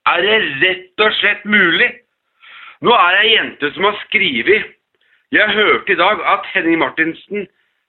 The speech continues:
ble funnet død i sitt hjem.» Men han hadde... Og jeg har laget en, og jeg har laget en minnevideo. Her skriver jeg her nå. Og så står det noe, tre sånne prikker, og så står det, ehm,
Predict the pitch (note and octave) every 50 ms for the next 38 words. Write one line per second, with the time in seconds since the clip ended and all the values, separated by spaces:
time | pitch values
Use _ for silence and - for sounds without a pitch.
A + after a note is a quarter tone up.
0 | _ - E3+ F3+ E3+ E3 E3 F3 F3 A#2+ A#2+ C#3 D#3 F3+ G3+ F3+ - - - C3+
1 | D3 - C3+ B2 A#2+ B2+ C3 C3+ C3 A2 - _ _ _ _ _ _ _ _ _
2 | _ _ _ _ _ _ _ _ _ _ _ _ _ _ _ _ _ _ _ _
3 | _ _ _ _ _ _ _ _ _ _ _ _ _ _ _ _ _ _ _ _
4 | _ _ _ _ _ - C#3+ F#3 G3+ G3+ F#3+ F#3 - - - - _ _ _ _
5 | _ - D3+ E3+ F#3 F3+ G3 G#3 G#3 F3+ D3+ C3 B2 - F3+ F#3 F#3+ F#3 D3 -
6 | - - - - - E3 F3+ G3 G3+ G#3+ G#3 F3 C#3+ B2+ C#3 C#3 F3 F3+ F#3 F3+
7 | E3 C3 G#2+ G2+ G2+ A2 A#2 A2+ B2+ D3 C3+ - - _ _ _ _ _ _ _
8 | _ _ _ _ _ _ _ _ _ _ - - C3+ D3 D3 C#3+ C#3+ C#3 B2+ A#2+
9 | A#2 A#2+ A#2+ A#2+ A#2 A#2 A#2 A2 - _ _ _ _ _ _ _ _ _ _ _
10 | _ - - - - _ C3 C#3+ D#3+ D3 - D3 C#3 C#3 D3 D3+ D3 D3 D3 -
11 | _ _ - _ _ - - C3 C3+ C3+ C#3 D3 C#3+ C3+ C3 A#2+ - - C3 C3
12 | A#2+ A2 C3 C3 C3 B2+ - - - - - - - - - - _ - - E3
13 | E3 E3 D#3+